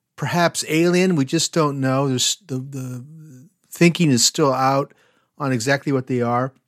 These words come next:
But I have published a number of images of these mummies, these alien-like mummies, uh, that have three fingers and three toes, and you gotta check it out. Uh, I,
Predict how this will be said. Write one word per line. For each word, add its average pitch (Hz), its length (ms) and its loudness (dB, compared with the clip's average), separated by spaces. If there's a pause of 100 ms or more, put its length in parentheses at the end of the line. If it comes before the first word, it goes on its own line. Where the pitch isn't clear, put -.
(800)
But 160 340 -2
I 175 180 2
have 196 220 0
published 196 760 0 (640)
a 147 80 -2
number 185 480 2
of 156 180 -4
images 135 680 0
of 143 380 -2
these 139 520 -2 (400)
mummies, 196 760 0 (200)
these 123 260 -10
alien-like 151 640 0
mummies, 143 520 0 (840)
uh, 127 180 -2
that 127 160 0
have 135 200 0
three 185 320 0
fingers 180 480 2
and 147 100 -2
three 156 220 0
toes, 139 480 2
and 131 180 -6
you 135 80 -2
gotta 156 200 2
check 131 260 -2
it 123 100 2
out. 117 180 0
Uh, 131 420 -10
I, 143 340 -4